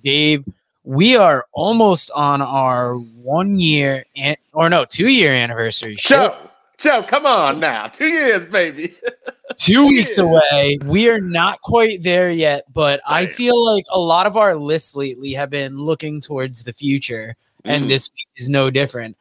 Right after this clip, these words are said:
Speaker 1: I'm not even gonna ask why you picked the top five matches you wanna see in A E W in the
Speaker 2: Don't
Speaker 1: next
Speaker 2: ask. None of your business. <laughs>
Speaker 1: Because it's pretty obvious after that pay-per-view where, I mean, shit, just in the last couple months in A E W, we've had so many debuts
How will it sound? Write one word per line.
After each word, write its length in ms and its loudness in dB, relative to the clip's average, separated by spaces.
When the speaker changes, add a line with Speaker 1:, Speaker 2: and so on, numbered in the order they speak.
Speaker 1:
I'm 160 2
not 160 4
even 220 4
gonna 120 0
ask 400 -2
why 140 2
you 180 -4
picked 280 -10
the 40 -16
top 320 -6
five 240 -2
matches 460 -10
you 80 -6
wanna 180 -2
see 220 -4
in 80 -4
A 100 -4
E 160 -6
W 460 0
in 80 -4
the 80 6
Speaker 2:
Don't 100 4
Speaker 1:
next 260 2
Speaker 2:
ask. 380 -14
None 220 -6
of 80 2
your 120 2
business. 800 -4
<laughs> 60 -16
Speaker 1:
Because 520 4
it's 260 0
pretty 320 2
obvious 560 2
after 380 -2
that 260 0
pay-per-view 840 0
where, 580 0
I 80 0
mean, 160 2
shit, 340 2
just 280 -2
in 100 0
the 80 2
last 400 2
couple 300 -4
months 340 -4
in 100 -6
A 80 -4
E 220 -8
W, 400 -6
we've 180 -6
had 360 -4
so 420 0
many 260 2
debuts 800 -4